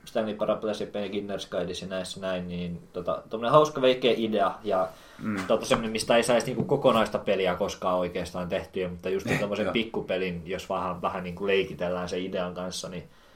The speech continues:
Speaker 1: oikeastaan kaikkihan noista niin tuntuu jotain Game Jam-peleiltä, mitä toi äijä tekee. Semmonen, niinku, että
Speaker 2: No
Speaker 1: hauska,
Speaker 2: joo.
Speaker 1: hauska
Speaker 2: Joo.
Speaker 1: idea ja sitten silleen, niinku, että vedetään sitä nyt tästä kasaan ja katsotaan, että mitä
Speaker 2: Kyllä.
Speaker 1: tästä ideasta saadaan irti.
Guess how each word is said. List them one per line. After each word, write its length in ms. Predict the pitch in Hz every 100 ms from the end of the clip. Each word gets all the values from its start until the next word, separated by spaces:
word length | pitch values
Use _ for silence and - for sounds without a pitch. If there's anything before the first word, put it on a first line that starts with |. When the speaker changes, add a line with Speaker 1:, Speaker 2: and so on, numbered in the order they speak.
| - - _ -
Speaker 1:
oikeastaan 400 | 147 165 165 156
kaikkihan 440 | 151 147 123 117
noista 280 | 110 104 110
niin 120 | 101
tuntuu 300 | 117 107 104
jotain 260 | 98 98 98
Game 180 | 107 98 90
Jam-peleiltä, 640 | 80 78 82 85 80 76
mitä 200 | 78 76
toi 220 | 78 87 85
äijä 240 | 87 -
tekee. 340 | 90 85 85
Semmonen, 280 | 90 180 -
niinku, 140 | 175 -
että 160 | -
Speaker 2:
No 20 | 131
Speaker 1:
hauska, 120 | 156
Speaker 2:
joo. 180 | - -
Speaker 1:
hauska 320 | 151 139 117
Speaker 2:
Joo. 100 | 117
Speaker 1:
idea 280 | 110 104 95
ja 100 | 87
sitten 260 | 95 -
silleen, 360 | - 90 90 90
niinku, 160 | 90 90
että 140 | - 90
vedetään 260 | 80 90
sitä 120 | - 104
nyt 120 | 90
tästä 200 | - -
kasaan 400 | 92 95 - 90
ja 60 | 85
katsotaan, 420 | - 90 85 90
että 80 | 80
mitä 60 | 90
Speaker 2:
Kyllä. 100 | 90
Speaker 1:
tästä 160 | 90 107
ideasta 240 | 98 90 -
saadaan 260 | 90 92
irti. 320 | 95 87 -